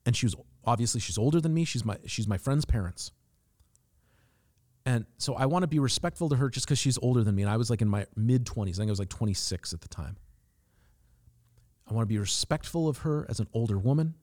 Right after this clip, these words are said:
as an older believer, and as my friend's parent.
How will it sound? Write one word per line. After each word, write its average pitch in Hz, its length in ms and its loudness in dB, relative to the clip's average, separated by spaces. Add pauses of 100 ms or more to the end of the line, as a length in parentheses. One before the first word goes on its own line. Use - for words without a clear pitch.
(920)
as 107 80 -4
an 107 60 2
older 101 200 0
believer, 123 420 0 (640)
and 160 180 2
as 156 100 0
my 135 120 0
friend's 131 320 0
parent. - 520 -4